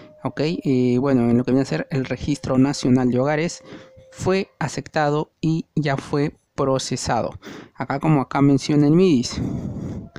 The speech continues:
menciona lo siguiente: "midis informa el pas-, que el pasado veintiuno de mayo que este grupo de personas que se quedaron sin trabajo se pudieron inscribir en el Registro Nacional de Hogares, el cual fue cerrado en la plataforma, ¿no? el tres de junio". Entonces, a ver,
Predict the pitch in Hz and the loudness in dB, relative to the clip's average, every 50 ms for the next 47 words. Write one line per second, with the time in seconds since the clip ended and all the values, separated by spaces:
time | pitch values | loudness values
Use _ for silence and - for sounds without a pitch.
0 | - - - - - - - - 127 - - 139 143 143 139 135 - - 143 156 | -20 -20 -20 -20 -20 -10 -4 -2 0 2 4 4 4 4 2 0 2 2 2 4
1 | 170 160 143 - 127 139 156 170 180 185 175 - 160 139 - - 170 160 160 160 | 4 4 2 4 4 4 6 4 4 2 2 2 2 2 2 2 0 2 2 2
2 | 165 175 - - _ - 143 135 - - 135 - - - - - 160 156 156 139 | 2 0 -4 -6 _ -4 -4 -2 -2 -2 -4 -4 -6 -10 -8 -4 -2 -2 0 0
3 | 131 135 - 135 - - 160 156 151 151 151 143 139 - 143 147 151 165 180 185 | -2 -2 -2 -4 -4 -2 0 0 2 2 2 2 2 4 4 4 4 4 4 4
4 | 180 180 185 202 - - - - - - - - - 135 127 139 160 160 - - | 2 2 0 0 -2 -6 -12 -20 -20 -20 -20 -10 -4 -2 0 0 -2 -2 -2 -4
5 | 165 170 180 170 170 - 151 147 143 - 123 120 - 151 151 151 - - 156 - | -2 0 -2 -2 -2 -2 -2 -2 -2 -2 -4 -2 0 0 0 0 -2 -4 -8 -6
6 | 131 131 139 139 143 139 - - - 214 202 185 175 151 143 143 151 156 175 170 | -4 -2 0 2 2 0 0 -2 -2 -2 -2 0 0 0 0 0 0 0 -2 -4
7 | - 139 - 127 135 139 143 160 185 180 - - 151 143 147 151 160 151 127 117 | -4 -4 -2 -2 0 2 2 2 2 0 0 -2 -2 0 0 2 2 2 0 0
8 | 131 131 135 - 160 147 139 135 - 131 123 123 127 139 151 156 151 151 165 165 | -4 -6 -4 0 2 2 2 2 2 2 2 2 2 0 0 0 -2 -2 -4 -4
9 | - - 139 131 - 127 139 - - 139 - - 135 123 127 135 139 156 196 - | -6 -6 -6 -4 -4 -4 -4 -4 -4 -4 -4 -4 -2 -2 -2 -2 -2 -2 -6 -8
10 | - - - - - - - - 151 135 120 - 113 107 - - - - 165 156 | -12 -16 -18 -18 -20 -20 -10 -6 -4 -4 -2 -2 -4 -4 -4 -4 -2 -2 0 2
11 | 147 143 147 160 156 151 - - 143 131 - 123 131 135 139 127 - 131 113 101 | 2 2 4 4 2 2 0 -2 -4 -4 -4 -4 -4 -4 -4 -4 0 0 0 0
12 | - - - - - - - 131 123 - 156 151 165 170 165 - - 151 123 120 | 0 -2 -8 -16 -16 -6 -2 -2 0 0 0 0 -2 -2 -4 -4 -2 0 0 0
13 | 113 - - | -2 -4 -8